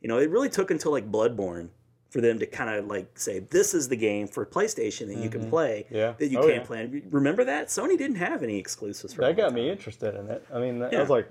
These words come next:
Speaker 2: "Wow, which,
Speaker 1: I
Speaker 2: this
Speaker 1: mean,
Speaker 2: looks
Speaker 1: they,
Speaker 2: good."
Speaker 1: they released it a, uh, Resist-, was it Resistance, the series that they'd had?
Speaker 2: I never really got into those, quite honestly.
Speaker 1: I, I thought they were kinda fun, but that was, like, the big release game, if I remember correctly. Uh,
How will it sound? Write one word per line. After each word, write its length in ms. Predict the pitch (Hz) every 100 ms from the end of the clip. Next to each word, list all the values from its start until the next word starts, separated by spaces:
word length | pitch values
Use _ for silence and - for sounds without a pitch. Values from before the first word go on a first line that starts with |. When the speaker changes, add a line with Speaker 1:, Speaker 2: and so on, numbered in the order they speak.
| 123
Speaker 2:
"Wow, 400 | 104 120 160 107
which, 160 | 104 135 - -
Speaker 1:
I 60 | 123
Speaker 2:
this 80 | 170
Speaker 1:
mean, 40 | 180
Speaker 2:
looks 80 | 170
Speaker 1:
they, 60 |
Speaker 2:
good." 220 | 131 170
Speaker 1:
they 140 | 156 170
released 400 | 160 156 170 196
it 80 | 165
a, 200 | 127 113
uh, 180 | 104 92
Resist-, 540 | 101 98 139 151 -
was 160 | 147 127
it 120 | 90
Resistance, 540 | 110 156 - 208 202
the 120 | - 196
series 440 | 208 196 202 190
that 120 | 208
they'd 160 | 202 196
had? 360 | 196 196 190 190 - _ - _ _ -
Speaker 2:
I 100 | 220
never 220 | 240 240 233
really 160 | 220
got 180 | 190 180
into 160 | 180 175
those, 220 | 120 113
quite 200 | - 120
honestly. 440 | 117 117 123 120 120
Speaker 1:
I, 240 | 254 320 311
I 20 |
thought 200 | 349 302
they 120 | 214
were 120 | 175
kinda 320 | - 156 147 147
fun, 460 | 151 139 143 147 -
but 240 | 139 - -
that 200 | 156 185
was, 160 | 160
like, 220 | 147 147 135
the 80 |
big 200 | 120 131 110
release 400 | 98 95 101 -
game, 280 | 120 123 127
if 220 | 127 147
I 40 |
remember 360 | 135 131 131 127
correctly. 520 | - 131 - 135 131 - - _ _ _ _ _ _ -
Uh, 360 | 110 107 101